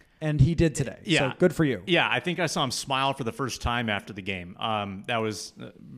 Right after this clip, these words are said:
Speaker 2: pretty, pretty crazy. He's Blair Wal-, two thousand twelve Blair Walshing, where he just makes everything fifty and, fifty and beyond, five of five. And, you know, the, the one he left short from forty-nine, that's a little weird. He's, I mean, th-, some bizarre things still happen,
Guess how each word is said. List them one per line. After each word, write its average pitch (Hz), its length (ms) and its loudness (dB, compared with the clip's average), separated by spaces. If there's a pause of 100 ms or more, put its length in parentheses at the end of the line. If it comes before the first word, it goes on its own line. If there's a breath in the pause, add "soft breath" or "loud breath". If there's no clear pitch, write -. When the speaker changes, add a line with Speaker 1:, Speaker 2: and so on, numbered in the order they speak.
Speaker 2:
pretty, 131 200 -6
pretty 120 220 -6
crazy. 123 340 -2
He's 120 200 -4
Blair 123 400 0
Wal-, 127 460 -2
two 180 120 -4
thousand 202 260 0
twelve 160 360 0
Blair 139 260 2
Walshing, 113 560 -4 (340 soft breath)
where 123 120 0
he 127 100 0
just 120 180 -4
makes 120 300 -2
everything 127 460 -2
fifty 120 360 -4
and, 110 200 -4 (160)
fifty 127 260 -4
and 110 100 -2
beyond, 107 360 -2
five 139 480 0
of 117 140 0
five. 101 520 -2 (340 soft breath)
And, 160 540 0
you 156 160 -4
know, 113 220 2
the, 117 400 2
the 127 100 0
one 156 180 2
he 147 120 2
left 135 220 2
short 123 540 2 (300 soft breath)
from 120 160 -6
forty-nine, 120 1120 0 (100)
that's 185 260 0
a 160 40 2
little 117 320 0
weird. 104 400 -2
He's, 131 280 -6
I 139 40 -4
mean, 127 160 -4
th-, 156 120 -4
some 170 240 -2
bizarre 143 440 2
things 147 440 -4
still 131 300 -2
happen, 185 540 -2